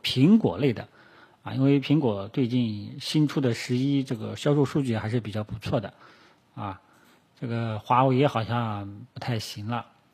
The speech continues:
呃，所以苹果相关的产业链涨幅呢还是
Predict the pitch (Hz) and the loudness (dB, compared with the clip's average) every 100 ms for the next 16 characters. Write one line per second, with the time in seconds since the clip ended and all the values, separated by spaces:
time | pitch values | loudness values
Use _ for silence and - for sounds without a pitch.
0 | _ - - _ - 113 113 - 143 127 | _ -20 -20 _ -10 -6 -4 2 4 4
1 | - 180 151 104 98 151 143 143 147 139 | 4 4 4 2 2 4 4 6 4 4
2 | 139 120 110 - 92 107 127 110 110 104 | 2 2 -2 -10 -10 -6 -4 -4 -8 -12
3 | 92 - 117 113 104 110 110 101 | -12 -10 -8 -6 -8 -10 -10 -10